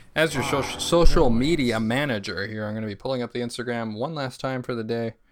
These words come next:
Speaker 1: Let's pull up some new friends, some more important V I Ps. Hey, Michael Washington, I know you just mentioned him. He was great in this film.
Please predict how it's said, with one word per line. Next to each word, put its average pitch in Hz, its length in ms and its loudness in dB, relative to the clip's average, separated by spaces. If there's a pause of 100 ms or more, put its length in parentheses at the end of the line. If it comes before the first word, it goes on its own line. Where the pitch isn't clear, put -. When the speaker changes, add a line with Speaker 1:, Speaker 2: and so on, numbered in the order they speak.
(600)
Speaker 1:
Let's 127 160 -8
pull 156 280 -4
up 131 180 -2
some - 240 -4 (100)
new 151 180 0
friends, 156 760 -2 (180)
some - 200 -10
more 127 560 -2
important 127 560 -4
V 123 160 -2
I 117 80 -2
Ps. 117 680 -8 (400)
Hey, 123 300 -2
Michael 135 280 -2
Washington, 147 500 -2
I 147 60 -2
know 113 100 0
you 117 80 0
just 113 200 -6
mentioned 117 280 -4
him. 117 100 -4
He 139 120 -4
was 131 280 0
great 139 200 -6
in 131 60 -8
this 120 120 -8
film. 139 300 -6